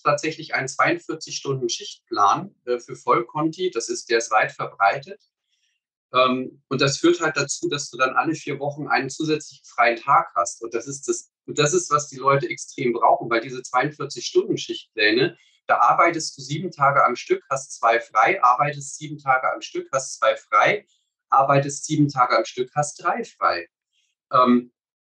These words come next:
ein freies Wochenende in, in vier Wochen. Ja, dann ist es meistens mit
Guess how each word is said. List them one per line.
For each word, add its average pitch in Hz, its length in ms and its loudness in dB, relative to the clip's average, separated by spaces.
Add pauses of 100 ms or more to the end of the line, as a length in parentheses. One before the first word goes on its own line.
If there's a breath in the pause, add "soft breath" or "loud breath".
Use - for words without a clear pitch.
(340)
ein 165 240 2
freies 170 460 2
Wochenende 147 560 2
in, 135 260 -2
in 135 160 -12
vier 139 300 -4
Wochen. 170 360 -4 (400)
Ja, 120 220 4
dann 151 240 6
ist - 160 0
es 139 120 -10
meistens 143 500 0
mit 143 180 -8